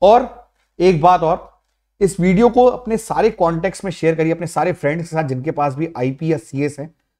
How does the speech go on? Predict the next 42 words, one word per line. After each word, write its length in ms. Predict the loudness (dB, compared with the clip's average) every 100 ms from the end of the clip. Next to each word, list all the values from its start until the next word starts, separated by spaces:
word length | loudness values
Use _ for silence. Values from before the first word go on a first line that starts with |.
| _ -8
ताकि 180 | -4 -2
वो 180 | 2
लोग 160 | 2 2
भी 100 | 2
भैया 200 | 2 0
पढ़ 220 | 2 0
सकें 240 | 0 -2 -4
इस 200 | -6 -10 -10
लेक्चर 300 | -8 -4 -6
को 180 | -6 -12 _ _ _ 0
और 180 | 2 2
एंजॉय 320 | -2 2 2
कर 120 | 2 -2
सकें 180 | -4 -4
हमारी 180 | -2
इस 140 | -4 -8
थ्योरी 240 | -10 -8
को, 180 | -8 -14 _ _
राइट? 260 | -2 -2 -4 _ _ _ _ 0
चलिए, 260 | 2 0 -4 _ _ _ _ _ _ _ _ _ _ _ _ _ -6
इंटरनेट 380 | -2 0 2 4
और 100 | 4
वेब 300 | 6 4 4 2
कब 140 | 2
कराएंगे 300 | 2 2 2
बच्चा? 240 | 0 2
वो 180 | 4 6
है 100 | 4
परसों 360 | 4 0 0 0
वाली 160 | -2
क्लास 280 | -2 -4 -6
में 80 | _
हमारी, 240 | _ _ -2
राइट? 240 | -2 -4 _ _ _
कल 180 | 2 2
तो 80 | 4
हमारा 220 | 2 2
खत्म 240 | 2 -4 -6
हो 100 | -4
जाएगा 180 | -4 -4
यहीं 180 | -6 -10
पे, 140 | -14